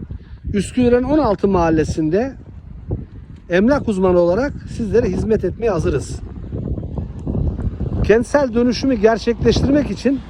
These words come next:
ne lazım? Bir uzman lazım. Deniz gören yerlerde yüzde altmış bina sahibi kardeşlerimize oran vermek kaydıyla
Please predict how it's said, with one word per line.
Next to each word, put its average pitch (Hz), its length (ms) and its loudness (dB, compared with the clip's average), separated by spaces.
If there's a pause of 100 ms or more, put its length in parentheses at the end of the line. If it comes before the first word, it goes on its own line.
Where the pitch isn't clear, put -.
(420)
ne 262 160 2
lazım? 220 420 -4 (580)
Bir 247 60 -4
uzman 220 480 0
lazım. 135 360 -6 (1120)
Deniz 254 300 2
gören 202 300 2
yerlerde 180 680 -4 (300)
yüzde 202 420 -4
altmış 226 680 -6 (160)
bina 220 320 0
sahibi 175 360 -4
kardeşlerimize 151 760 -6
oran 151 380 -4
vermek 175 340 -4
kaydıyla 196 540 -2